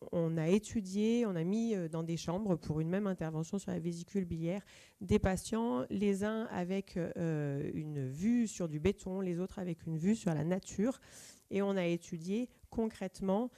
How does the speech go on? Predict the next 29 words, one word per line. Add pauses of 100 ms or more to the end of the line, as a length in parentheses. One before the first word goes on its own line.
(140)
ce
qui
se
passait
en
termes
de
nombre
de
jours
de,
d'hospitalisation, (360)
en
termes
de
consommation (240)
de
tranquillisants,
de
consommation
d'antalgiques, (440)
euh,
d'état
de
santé
et,
euh, (400)
de
complications.